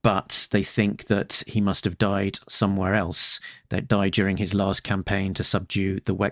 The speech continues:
Western Zia. And so they're, they're sort of suggesting that actually it's the Gobi Desert is the genuine, real place of the actual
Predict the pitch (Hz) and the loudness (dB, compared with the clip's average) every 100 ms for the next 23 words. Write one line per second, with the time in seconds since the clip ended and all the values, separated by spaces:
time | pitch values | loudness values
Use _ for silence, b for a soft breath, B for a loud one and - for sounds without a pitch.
0 | - 117 - - 107 98 - 117 101 107 | -2 -2 0 0 0 0 -4 -4 0 4
1 | 131 202 226 B B B B B B _ | 4 2 -4 B B B B B B _
2 | - 98 92 110 104 104 101 95 - 101 | -2 0 2 2 2 2 2 0 0 0
3 | 95 - - - 101 113 - - 101 95 | -2 -2 -2 -2 2 2 0 -2 0 0
4 | 95 - 107 101 - 104 - 101 - - | -4 -4 -2 -2 0 0 2 0 0 0
5 | 95 - 117 120 104 101 98 87 92 - | 0 2 4 4 2 2 2 0 -2 -2
6 | 104 76 104 95 - - 117 104 104 98 | -2 0 0 -2 -2 0 2 2 2 2
7 | 95 98 101 107 104 95 - 98 98 - | 2 0 2 2 2 0 0 0 2 -2
8 | - 92 107 - 123 - - - 98 95 | -2 -2 -2 0 0 0 -2 0 0 0
9 | 95 - | -2 -4